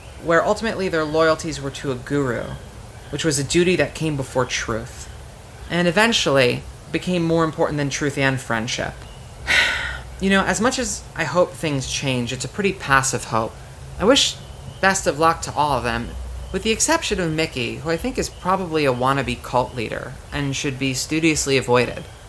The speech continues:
I've really spent a lot of time thinking about how to put this out there, and I feel like on a podcast where I've put in half the sweat equity, this is the place. To quote Marx at the end of Critique of the Gotha program,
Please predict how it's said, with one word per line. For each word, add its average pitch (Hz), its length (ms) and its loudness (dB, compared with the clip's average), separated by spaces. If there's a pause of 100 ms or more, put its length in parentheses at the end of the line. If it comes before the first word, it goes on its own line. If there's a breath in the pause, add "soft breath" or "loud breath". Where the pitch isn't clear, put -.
(760)
I've 190 140 2
really 269 180 4
spent 196 280 0
a 185 40 2
lot 165 220 4
of 156 140 -2
time 151 320 0
thinking 151 340 -6
about 127 300 2
how 147 240 0
to 135 80 2
put - 240 -6
this 127 180 -4
out 123 260 2
there, 113 340 -2 (440)
and 151 100 -2
I 156 60 -2
feel 208 260 4
like 185 440 6 (840)
on 170 100 4
a 165 60 2
podcast 185 760 2
where 139 420 2 (280)
I've 165 220 -2
put 180 120 -2
in 160 200 0
half 139 320 2
the 131 80 -6
sweat 143 280 2
equity, 131 540 0 (800)
this 185 260 6
is 147 140 2
the 120 80 -4
place. - 560 -2 (800 loud breath)
To 185 60 0
quote 247 280 6
Marx 185 320 4
at - 80 -4
the 147 160 -2
end 151 240 0
of 127 180 -2
Critique 143 340 -6
of 139 80 -2
the 123 60 -8
Gotha 135 300 0
program, 127 640 0